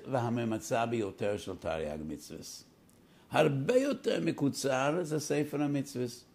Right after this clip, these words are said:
שם הרמב"ם כותב מהן תרי"ג מצוות וקצת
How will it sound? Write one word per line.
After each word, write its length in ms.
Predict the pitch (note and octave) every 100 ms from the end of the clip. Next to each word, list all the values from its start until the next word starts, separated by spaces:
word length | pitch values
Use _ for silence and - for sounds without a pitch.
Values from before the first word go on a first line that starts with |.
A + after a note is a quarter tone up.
| - - - -
שם 260 | B2+ A#2+
הרמב"ם 420 | B2 A#2+ A#2+ A2+ G#2+
כותב 380 | G#2+ - G#2+ G2+ - - - - -
מהן 580 | G#2 G2 G2 B2 B2+ C3
תרי"ג 400 | C3+ B2+ B2+ B2+
מצוות 580 | C3 C#3 - F3+ E3+ - - -
וקצת 540 | D#3 D3+ - - E3